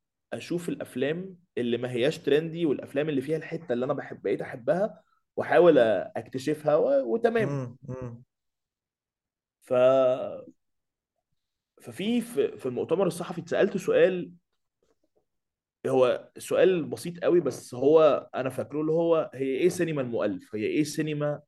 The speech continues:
Speaker 1: يعني إيه فيلم أوتور فيلم؟
Speaker 2: مم.
Speaker 1: فلقيت نفسي بجاوب وأقول إنها أفلام،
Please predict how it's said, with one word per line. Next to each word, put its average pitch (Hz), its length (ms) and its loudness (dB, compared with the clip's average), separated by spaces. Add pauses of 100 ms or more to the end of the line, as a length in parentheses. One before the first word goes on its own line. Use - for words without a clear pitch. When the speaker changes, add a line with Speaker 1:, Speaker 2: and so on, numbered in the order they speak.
(100)
Speaker 1:
يعني 113 240 -6
إيه 147 120 -4
فيلم 156 480 -2 (180)
أوتور 139 280 2
فيلم؟ - 280 -10 (360)
Speaker 2:
مم. 123 300 -8 (960)
Speaker 1:
فلقيت 196 280 2
نفسي 269 240 0
بجاوب 202 340 4
وأقول 208 640 -4
إنها 196 400 -4
أفلام، 135 480 -6